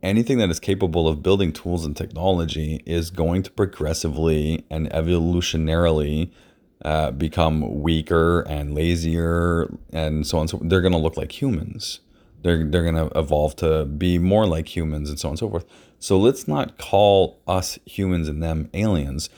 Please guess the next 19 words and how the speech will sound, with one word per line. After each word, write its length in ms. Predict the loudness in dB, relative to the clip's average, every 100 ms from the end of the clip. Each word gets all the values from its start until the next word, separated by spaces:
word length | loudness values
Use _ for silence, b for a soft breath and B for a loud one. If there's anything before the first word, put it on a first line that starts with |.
| B B
Let's 200 | -8 -6
call 320 | -4 2 4 6
the 160 | 4
whole 600 | 2 4 6 8 8 6 2
kind 240 | -2 -2
of, 100 | 0
like, 380 | -2 -2 -8 -20 b b b b b _ _ _
you 140 | -2 2
know, 340 | 2 2 -2 _ _ -18 -18 -8
eyes, 440 | 2 4 4 4 2
nose, 400 | 2 4 2 0
ears, 420 | -2 0 2 0
standing 400 | -2 -2 -2 0
up 140 | 0 -2
straight, 640 | 0 2 4 4 0 -8
bipedal 1080 | -6 -4 2 4 4 0 -2 -2 0 2 0
type 540 | -4 -4 -2 -2 -4 -18
thing 720 | -10 0 2 2 2 -2 -6 b b b b b _ _
humanly, 960 | -12 -2 2 4 4 2 0 -2 -8